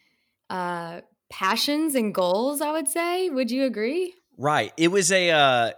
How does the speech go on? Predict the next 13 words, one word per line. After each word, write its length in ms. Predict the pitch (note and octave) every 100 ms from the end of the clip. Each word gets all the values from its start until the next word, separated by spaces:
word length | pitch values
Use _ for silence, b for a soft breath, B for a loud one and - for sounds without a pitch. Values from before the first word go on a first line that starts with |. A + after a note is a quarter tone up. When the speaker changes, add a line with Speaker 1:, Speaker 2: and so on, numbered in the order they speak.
| _
Speaker 2:
it 100 | E3
was 180 | D#3+ D#3
interesting 920 | D#3+ G3+ - E3 - - B2 A#2 A2+
whenever 360 | A2+ B2 C3 D#3
we 160 | C#3+ C3+
were 440 | B2 A#2 G#2+ G#2+ A#2+
becoming 380 | B2 - C#3+ D3+
friends, 340 | B2+ G#2+ A2
getting 280 | - B2 C3
to 120 | C3
know 260 | A2+ A2+ B2+
each 240 | A#2 -
other. 320 | G2 F#2+ F#2